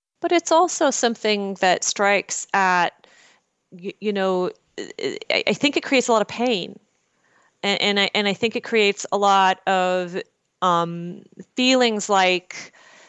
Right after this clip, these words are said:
uh, y-, you know, but first off, it's, it's a very hard position to be in because oft-, unless you do know, sometimes if you actually do know the answers, sometimes if this happens, if you're the autocrat, but you're benevolent and you do know the answers, you know,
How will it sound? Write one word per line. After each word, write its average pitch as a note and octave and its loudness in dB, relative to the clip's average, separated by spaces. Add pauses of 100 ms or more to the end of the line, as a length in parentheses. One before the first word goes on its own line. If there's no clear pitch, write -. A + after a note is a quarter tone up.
(560)
uh, - -6 (200)
y-, G3+ -6
you G#3 0
know, F#3+ 4 (300)
but A3+ -4
first D#4 2
off, G#3 4
it's, G3+ -6
it's G3 -4
a F#3+ -2
very G#3+ 2
hard F#3+ 0
position F3 -8
to D#3 -16
be G#3 0
in D#3 -4
because E3+ -4 (260)
oft-, A3+ 2
unless G#3+ 0
you F#3 -8
do E3+ -8
know, A3+ 0
sometimes F#4 0
if - -4
you C4 2
actually A#3+ 0
do G#3 -4
know E3 -4
the D3+ -8
answers, - -12 (120)
sometimes A3+ 0
if F#3+ -6
this F#3+ -6
happens, E3 0
if - -18
you're A3+ 2
the A3 2
autocrat, F3 0
but - -6
you're F3+ -4
benevolent F3+ -2
and E3+ -12
you D#3+ -12
do G3+ -4
know F#3 -2
the E3 -4
answers, - -6 (580)
you G4+ 2
know, B4 4